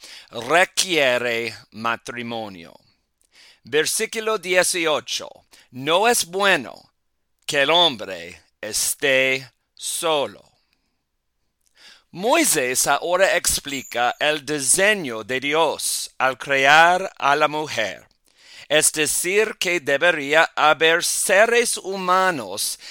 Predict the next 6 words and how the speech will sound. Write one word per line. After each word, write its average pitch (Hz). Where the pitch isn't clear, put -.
en 247
la 254
tierra 165
que 156
pudieran 175
cultivar 131